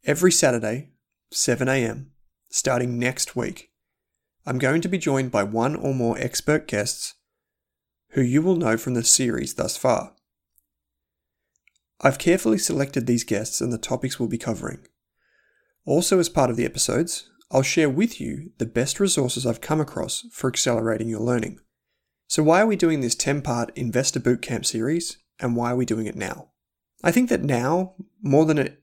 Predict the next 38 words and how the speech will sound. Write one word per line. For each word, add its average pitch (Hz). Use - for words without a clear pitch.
any 175
time 139
in 120
the 117
past -
twenty 127
years 147
perhaps, -
direct 147
stock -
investors 117
will 131
need 127
to -
understand 143
valuation 113
at 123
a 117
much 120
more 110
technical -
level. 101
As 156
Morgan 175
Housel 135
once 135
said 117
via 104
Twitter, -
"The 147
most 156
underrated 185
investing 139
skills -
are 123
controlling 139
your 160
emotions 127